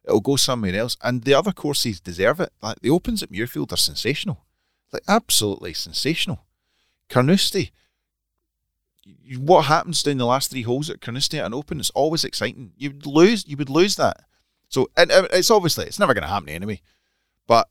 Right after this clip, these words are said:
it's interesting that some people still have that feeling that, "Well, it shouldn't go anywhere."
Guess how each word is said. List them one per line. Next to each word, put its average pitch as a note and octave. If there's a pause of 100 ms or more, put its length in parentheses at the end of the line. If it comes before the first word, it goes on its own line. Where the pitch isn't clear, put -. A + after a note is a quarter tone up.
(240)
it's -
interesting C#3+
that -
some B2
people A#2
still G#2
have G2
that F#2 (220)
feeling G#2
that, F2 (460)
"Well, E2+
it -
shouldn't D2
go -
anywhere." -